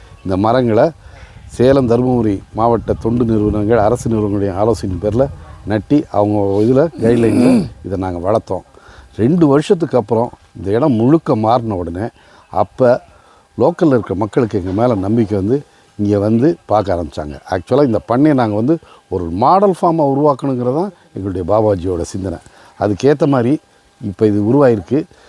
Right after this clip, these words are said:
இது மாத்திரமில்ல, சுற்றி இருக்கிற பல ந-, நீங்க வெளியே போய் பார்த்தீங்கன்னா தெரியும், பல இடங்கள்லையும் ட்ரிப் இரிகேஷன்,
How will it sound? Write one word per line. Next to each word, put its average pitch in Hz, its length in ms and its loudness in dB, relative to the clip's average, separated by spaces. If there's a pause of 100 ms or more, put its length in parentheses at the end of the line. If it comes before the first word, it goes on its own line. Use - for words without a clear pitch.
(160)
இது 131 220 2
மாத்திரமில்ல, 156 600 0 (420)
சுற்றி 196 380 0
இருக்கிற 139 380 2 (160)
பல 165 420 4
ந-, 147 300 0
நீங்க 123 200 -2
வெளியே 139 220 0
போய் 127 140 -2 (100)
பார்த்தீங்கன்னா 120 380 0
தெரியும், 120 300 -2 (420)
பல 151 320 4
இடங்கள்லையும் 156 480 0 (360)
ட்ரிப் 139 160 0
இரிகேஷன், 131 580 0